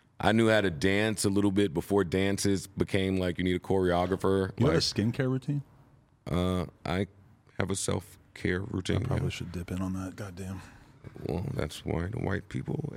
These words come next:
Speaker 1: age like that.
Speaker 2: A lot of people have white
Speaker 1: <laughs> You,
Speaker 2: skincare
Speaker 1: you
Speaker 2: routines.
Speaker 1: should, you should do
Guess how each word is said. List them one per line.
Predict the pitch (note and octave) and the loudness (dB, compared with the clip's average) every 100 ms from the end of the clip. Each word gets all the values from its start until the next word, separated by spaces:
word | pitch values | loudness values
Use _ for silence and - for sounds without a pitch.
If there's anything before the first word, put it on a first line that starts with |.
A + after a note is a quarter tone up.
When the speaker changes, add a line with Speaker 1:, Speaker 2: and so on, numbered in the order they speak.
| - | -6
Speaker 1:
age | F#3 C#3+ | -6 -4
like | C3+ C#3+ | -6 -4
that. | D#3 F3 F3+ F#3 F3+ G#3 G3 - - - - - - | -6 -4 -6 -6 -8 -8 -10 -10 -4 -2 -2 -4 0
Speaker 2:
A | |
lot | A2 F#3+ | 4 4
of | |
people | A#3 G3+ | 6 8
have | F#3 C3+ | 8 8
white | C3 F3 F3+ - - - | 6 6 4 0 -4 -4
Speaker 1:
<laughs> | - - | -4 -2
You, | - D3+ D3 | 0 0 -2
Speaker 2:
skincare | - D#3+ A#3+ F#3 D3+ A#2+ | 2 6 6 8 6 6
Speaker 1:
you | C#3 | 6
Speaker 2:
routines. | D3 A2+ F#2+ | 6 4 4
Speaker 1:
should, | E2+ D#2 - - - - - - | 4 2 -2 -12 -14 -18 -18 -2
you | D#2+ | -2
should | - - - E2 - A2 | 0 -4 -2 -2 -4 -8
do | - | -6